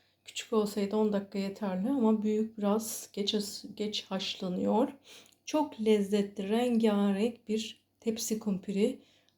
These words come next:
Bu iki patatesle ne kadar çok çıktığını göreceksiniz. İnanın dört beş kişi rahatlıkla doyacak. Şimdi hemen yapılışına başlıyorum. Öncelikle düdüklümün içine patateslerimi koyup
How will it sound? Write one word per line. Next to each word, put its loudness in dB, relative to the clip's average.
Bu -6
iki 2
patatesle 0
ne -6
kadar 0
çok -10
çıktığını -6
göreceksiniz. 0
İnanın 2
dört -2
beş 2
kişi 2
rahatlıkla 0
doyacak. -4
Şimdi 4
hemen 2
yapılışına 0
başlıyorum. 0
Öncelikle 0
düdüklümün -4
içine -2
patateslerimi -4
koyup -2